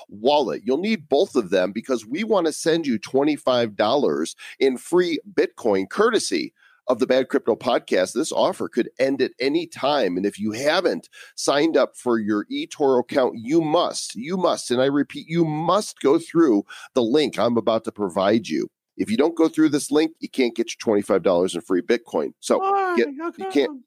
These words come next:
Speaker 1: can't do it. Can't do it. But you can.
Speaker 2: Can't, 'cause they can't track it. That's
Speaker 1: Can't track it. So you gotta go to badco dot I N forward slash eToro. And then on that page, you're gonna wanna click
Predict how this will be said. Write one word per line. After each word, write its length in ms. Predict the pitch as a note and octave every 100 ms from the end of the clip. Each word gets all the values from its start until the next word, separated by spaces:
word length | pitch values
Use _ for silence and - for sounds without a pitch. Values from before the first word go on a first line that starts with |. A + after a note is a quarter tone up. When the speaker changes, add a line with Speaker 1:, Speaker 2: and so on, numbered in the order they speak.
| _ -
Speaker 1:
can't 280 | A#2+ A2
do 160 | G2+ F#2
it. 100 | B1 _ _ -
Can't 280 | B2 -
do 120 | G#2 D#2+
it. 100 | -
But 140 | -
you 40 | -
can. 360 | A3+ A#3+ D#3+
Speaker 2:
Can't, 200 | G3+ G3+ E3
'cause 100 | F3+
they 100 | F#3+
can't 220 | G3+ G3
track 340 | - A3 C4
it. 200 | G#3 - _ _ -
That's 160 | C#3+
Speaker 1:
Can't 220 | C3 A#2+ -
track 320 | C3 B2+ -
it. 160 | -
So 100 | -
you 80 | B2+
gotta 200 | A#2+ C3+
go 120 | B2+
to 100 | A#2+
badco 920 | D#2 - G#2+ D3 E3 - D#3+ E3 E3+ C#3
dot 260 | A2+ G2 -
I 240 | G#2 A#2+
N 400 | E3 G2 F2 G#2 - _ _
forward 480 | _ C#3+ D3 D#3+ C#3+
slash 440 | - G2 G2 G2 - -
eToro. 960 | A#2+ C#3 C#3 - - F3 F#3+ C3+ C#2 A#1+ - - -
And 200 | A2 B2
then 300 | F3 G#2 F2+ -
on 260 | F2+ G2+ A2
that 240 | A#2+ -
page, 500 | C#3+ E3+ A#2 E2 E2
you're 100 | F#2
gonna 140 | F#2+
wanna 220 | F#2 G2+ F2
click 460 | - A2 A#2+ -